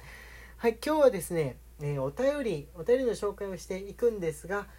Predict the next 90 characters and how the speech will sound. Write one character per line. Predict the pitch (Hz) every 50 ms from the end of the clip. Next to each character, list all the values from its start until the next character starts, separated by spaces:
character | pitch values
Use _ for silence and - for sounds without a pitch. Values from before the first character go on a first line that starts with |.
| - - - - -
え | 180 170 165 160 156 156 151 147 147 139 131 131 135 135 -
ー、 |
サ | - - 240 269 285 302
ン | 302 277
ク | -
ス | - - 247
ギ | 254 302
フ | 277 - -
ト | - 247 233
が | 208 202 190 170 160 151
い | 151 156
ろ | 156 160
い | 165 165
ろ | 160
と | 156 160 156
届 | - 160 151 165 180 165
い | 143
て | - 123 120 - -
お | 160 151
り | 156
ま | 165 160 151
す | - -
の | 131 127 135
で、 | 180 202 208 196 - - -
え | 143 139
ー、 | 123
そ | - - 123
ち | - - 196
ら | 214
の | 226 240 233
方 | 226 - 247 233 214
の | 190 160 139 131 - - - -
ご | - 135
紹 | - 175 170 160
介 | 160 - 165 160
を | 156 156 156 156
し | 147 -
て | - 165
い | 156
こ | - 165
う | 151
か | 151 151
な | 185 208
と | 202 208 175
思 | 160 175
っ | 180
て | - - 160 147
お |
り | 151 175
ま | 208 226
す。 | 214 - -
お | 196
と | 180 - 285
と | 302 302
い | 285 226
で | 143 123
す | - - -
ね、 | 196 202 - - - - -
お | 185
と | 180 247
と | 240 277 269
い | 240 220
が | 233 233 190
十 | 180 226 247 254 254
月 | 262 254 240 - 240
の | 233 233 214
最 | - - 240 233 220
後 | 185 170 156
の | 143
日 | 139 160
で | 143 131
し | 117 - -
た | 123
の | 117 113 127
で、 | - 135 - - - - - - -
え | - 151 143 139 139
ー、 | 127
十 | 127 156 147
月 | 143 139 143 -
の | 139 131 - -
サ | - - 175 208
ン | 208
ク | 208 -
ス | - 240
ギ | 214 220 214
フ | -
ト、 | - - - -
そ | - - 208
し | 196 -
て、 | - 254 254 247